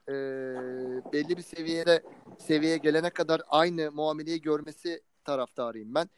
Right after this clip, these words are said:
Yani çünkü hiçbir oyuncunun bilemiyorsunuz ki iki on beş olacağını. Tamam, bazı ölçümler teknoloji geliştiği için yapılıyor, ediliyor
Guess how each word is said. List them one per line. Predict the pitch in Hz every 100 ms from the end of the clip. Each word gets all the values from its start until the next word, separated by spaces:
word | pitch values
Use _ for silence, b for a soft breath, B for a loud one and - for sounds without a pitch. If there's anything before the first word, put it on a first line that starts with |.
| _ -
Yani | 131 117 117 -
çünkü | - 156 160
hiçbir | 147 -
oyuncunun | 180 175 170 180 160
bilemiyorsunuz | 165 185 180 - 196 -
ki | 143
iki | - 160
on | 147
beş | 156 147
olacağını. | 143 135 135 131 117 _ _ _ -
Tamam, | 160 156 120 _
bazı | 123 143 147 156
ölçümler | 147 - 147 143
teknoloji | - 143 147 143 143
geliştiği | 147 139 - 151
için | - 147 b b b
yapılıyor, | 147 143 147 139 143
ediliyor | 131 143 151 151